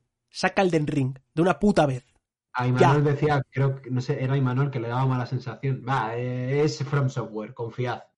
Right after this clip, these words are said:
Speaker 2: ¿Cuándo ha hecho From Software un mal juego? Estando Miyazaki.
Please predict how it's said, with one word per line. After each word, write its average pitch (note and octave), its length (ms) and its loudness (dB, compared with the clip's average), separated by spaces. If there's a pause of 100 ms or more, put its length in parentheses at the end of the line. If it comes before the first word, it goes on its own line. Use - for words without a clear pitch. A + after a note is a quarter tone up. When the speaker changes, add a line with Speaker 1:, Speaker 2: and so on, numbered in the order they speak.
(320)
Speaker 2:
¿Cuándo D3+ 300 2
ha D3 40 0
hecho C3+ 180 -2
From B2 180 -8
Software A#2 340 -8
un A2+ 160 -12
mal A2 200 -10
juego? - 200 -20 (400)
Estando A2+ 340 -6
Miyazaki. A2 440 -8